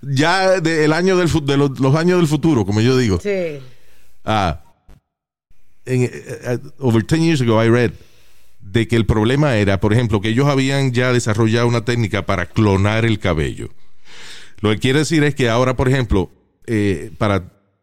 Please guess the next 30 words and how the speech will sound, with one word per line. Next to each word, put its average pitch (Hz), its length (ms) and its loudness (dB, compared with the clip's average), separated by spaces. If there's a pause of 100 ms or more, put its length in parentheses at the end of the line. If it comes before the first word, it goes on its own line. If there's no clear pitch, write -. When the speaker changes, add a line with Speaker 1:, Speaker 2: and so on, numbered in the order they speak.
(240)
Speaker 1:
que 104 120 0
te 110 100 0
hagan 120 120 2
un 135 80 2
implante 135 360 0
de 135 140 2
cabello, 101 420 0
tienen 117 260 0
que 123 160 -2
quitarte 120 560 -4
del 135 160 0
cabello 117 440 0
de 120 120 0
atrás 113 320 -2
del, 143 220 -2
de 139 100 0
la 135 80 -2
cabeza, 113 440 -2
que, 76 100 -20
que, 90 160 -6
que, 95 220 -2
Speaker 2:
Mm. 131 260 -12
Speaker 1:
que 98 100 -2
no 107 80 0
se 143 140 -2
cae, 82 320 -4 (280)
right? 98 200 -6 (440)
Y 104 120 -2
ese 104 180 -4
cabello 104 500 0